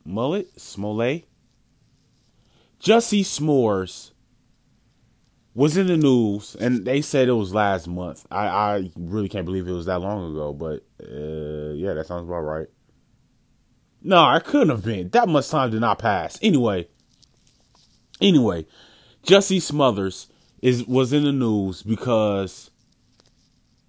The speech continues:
he was,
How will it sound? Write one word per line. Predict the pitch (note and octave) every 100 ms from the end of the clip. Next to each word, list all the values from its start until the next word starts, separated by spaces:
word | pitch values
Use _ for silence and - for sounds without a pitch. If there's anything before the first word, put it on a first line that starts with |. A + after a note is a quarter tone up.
| _ _ _ _ _ _ _ _ _ _
he | _ - F3+ G3 G3 F#3+ F#3 - _ _ _ _ _ _ _ _ _ _ _ _ _ _ _ _ _ _ _ _ _ _
was, | A2 C#3 C#3 B2+